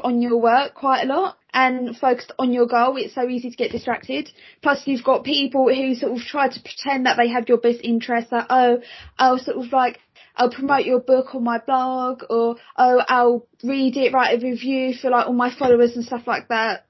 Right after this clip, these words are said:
And I, I've been scammed twice. Luckily, I got the money back through PayPal, thank God.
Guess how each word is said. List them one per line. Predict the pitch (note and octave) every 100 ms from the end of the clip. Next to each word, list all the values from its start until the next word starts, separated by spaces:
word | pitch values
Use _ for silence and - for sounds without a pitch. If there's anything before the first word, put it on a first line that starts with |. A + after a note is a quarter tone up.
| -
And | A3+ A3+ G#3 -
I, | C#4 -
I've | D4 D#4+
been | D#4 C4+
scammed | - B3 A#3
twice. | - G#3 G3+
Luckily, | C4+ C4+ F4+ F4 - F#4+
I | - C4
got | C4+ -
the | A3+
money | A#3 A#3
back | A#3+ C4 - C4 - _
through | C4 A#3+
PayPal, | A#3 A#3 A#3 A3+ C4
thank | C4 A#3
God. | A3 G#3+